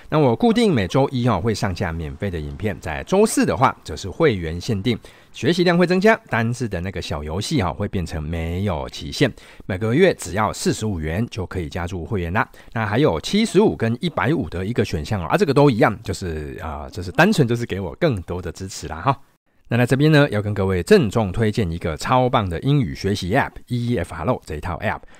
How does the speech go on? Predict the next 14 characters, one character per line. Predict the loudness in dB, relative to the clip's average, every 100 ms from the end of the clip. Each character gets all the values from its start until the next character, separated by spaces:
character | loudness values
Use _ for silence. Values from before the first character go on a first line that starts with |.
| -20 -4
它 | 2
在 | 4 6 4
这 | 2
个 | 2 2
Apple | 2 2 2
上 | 0 -2 -2
是 | -6
最 | 2 4 4 2
佳 | 0 0 0
教 | 0 -2
育 | -2
类 | -4 -4
应 | -4
用， | -4 -6